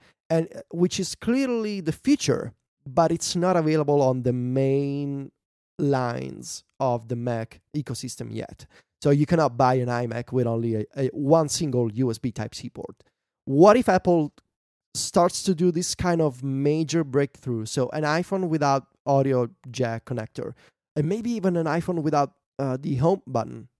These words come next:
just a screen that does everything wirelessly or via touch, but it's not the main iPhone yet. This is not even a rumor. This is just speculation, but I feel like it's, it's fun to, it's fun to imagine.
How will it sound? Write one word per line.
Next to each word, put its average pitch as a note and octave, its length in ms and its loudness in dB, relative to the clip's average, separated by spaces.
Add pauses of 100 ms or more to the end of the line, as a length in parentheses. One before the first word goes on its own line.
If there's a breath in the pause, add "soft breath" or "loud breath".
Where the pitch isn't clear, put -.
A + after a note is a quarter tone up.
(140)
just - 320 -8 (100)
a D3+ 60 -2
screen A#2 640 -2 (440)
that C3+ 180 2
does C#3+ 240 2
everything C3+ 400 -2
wirelessly A#2 720 -4 (100)
or A#2+ 400 0
via B2+ 180 -2
touch, - 460 -6 (320 soft breath)
but D#3+ 100 4
it's - 140 -4
not F#3+ 100 4
the D#3 60 -2
main C#3 180 2
iPhone A#2+ 420 -6
yet. - 280 -16 (760)
This G3 160 2
is G#3 120 0
not F#3+ 200 6
even F3 200 0
a D3 60 0
rumor. F3+ 460 0
This D#3+ 180 0
is D#3+ 120 -6
just F3 200 0
speculation, D3 720 -4
but D#3 140 -2
I D#3 60 -2
feel F#3+ 200 -6
like D#3 180 -6
it's, - 200 -10
it's - 180 -8
fun D#3 320 -6
to, C3 420 -6
it's - 120 -18
fun D#3 180 -6
to C3 100 -10
imagine. - 460 -12